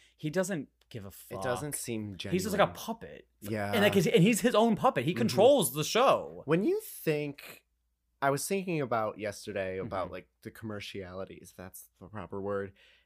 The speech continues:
Speaker 2: His song
Speaker 1: The
Speaker 2: American.
Speaker 1: commercialization?
Speaker 2: The commercialization, that one. Thank you, Merriam-Webster.
Speaker 1: <laughs>
Speaker 2: Um, I, his song American, and it just seems so, f-, like, thinking about right now in the context, like,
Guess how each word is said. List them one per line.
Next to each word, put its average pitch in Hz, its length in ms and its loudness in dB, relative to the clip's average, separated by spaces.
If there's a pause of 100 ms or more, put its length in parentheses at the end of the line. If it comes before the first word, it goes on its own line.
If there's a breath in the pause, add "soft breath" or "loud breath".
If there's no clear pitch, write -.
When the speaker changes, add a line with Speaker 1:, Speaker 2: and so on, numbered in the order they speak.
(140)
Speaker 2:
His 143 260 -4
song 123 260 2
Speaker 1:
The 123 100 -6
Speaker 2:
American. 110 540 -2
Speaker 1:
commercialization? 139 380 -6
Speaker 2:
The 135 80 -6
commercialization, 117 840 -2
that 98 240 -2
one. 92 280 -6
Thank 110 220 -8
you, 104 80 -10
Merriam-Webster. 90 880 -10
Speaker 1:
<laughs> - 320 6
Speaker 2:
Um, 135 380 10 (540)
I, 156 640 8 (580 loud breath)
his 175 240 4
song 196 300 6
American, 127 920 -2 (280)
and 135 100 0
it 135 140 0
just 190 240 -2
seems 220 260 -2
so, 147 280 0
f-, - 260 -12
like, 127 180 -6
thinking 175 340 -2
about 135 360 2 (300)
right 113 280 0
now 107 340 -6
in 113 60 -10
the 117 60 -10
context, 123 760 -8
like, 104 300 -8